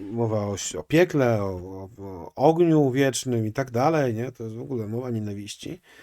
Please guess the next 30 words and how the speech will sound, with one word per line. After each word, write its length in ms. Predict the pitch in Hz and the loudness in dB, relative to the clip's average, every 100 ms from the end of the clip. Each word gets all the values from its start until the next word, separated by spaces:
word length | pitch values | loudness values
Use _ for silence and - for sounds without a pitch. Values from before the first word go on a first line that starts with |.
| - _ - | -20 _ -6
To 100 | - | 2
może 260 | 285 285 214 | 4 4 4
być 140 | 147 | 2
zakazane 640 | 131 123 110 98 82 87 | 0 0 -2 -4 -8 -10
za 120 | 110 | -6
niedługo, 420 | 104 101 101 95 92 | -4 -6 -8 -12 -14
tak? 200 | 107 - | -14 -14
Po 560 | _ _ _ _ _ | _ _ _ _ _
prostu 220 | 120 120 | -16 -12
prędzej 320 | 151 233 214 202 | -4 -2 -2 -2
czy 160 | 185 | -4
później, 600 | 180 107 98 104 113 131 - _ _ - | -2 -4 -2 -2 -2 -2 -8 _ _ -18
e, 140 | - 113 117 120 - - - _ _ _ _ | -10 -6 -4 -4 -8 -10 -12 _ _ _ _
pewnie 280 | - 110 104 | -4 -2 -2
prędzej, 460 | 98 101 90 92 98 | -4 -4 -6 -8 -8
znając 340 | 107 101 98 | -8 -8 -10
życie, 340 | 98 85 127 175 175 _ _ _ | -14 -10 -8 -10 -12 _ _ _
ale 260 | - 190 233 | -4 0 4
może 320 | 175 160 156 | 4 6 4
wejść 240 | 120 135 - | 4 0 -2
takie, 380 | 110 101 104 - - | -6 -6 -6 -8 -12
takie 260 | 107 104 | -12 -10
dziwaczne, 540 | 95 98 101 - 95 90 _ _ _ _ | -10 -12 -12 -12 -14 -16 _ _ _ _
e, 300 | 113 101 95 | -14 -12 -14
prawo 480 | 92 120 95 98 107 - | -12 -10 -10 -10 -10 -4
i 280 | 120 120 120 - - | -2 -2 -4 -14 -8
do 240 | 101 87 | -8 -8
nas. 260 | 73 - - - _ _ _ _ _ | -12 -14 -16 -20 _ _ _ _ _
Po 140 | - 92 | -6 -6
prostu. 320 | 80 - | -6 -12